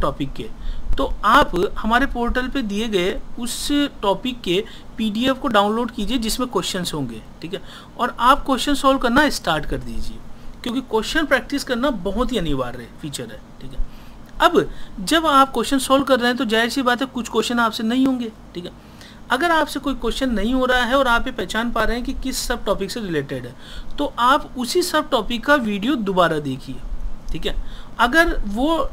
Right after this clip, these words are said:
theory आपकी clear नहीं हुई है, ठीक है, तो उस case में उसके पहले आपको क्या करना है,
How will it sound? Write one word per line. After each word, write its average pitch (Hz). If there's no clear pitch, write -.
theory 262
आपकी 202
clear 240
नहीं 202
हुई 277
है, 254
ठीक 262
है, -
तो 285
उस 294
case 240
में 175
उसके 247
पहले 269
आपको 247
क्या 220
करना 160
है, -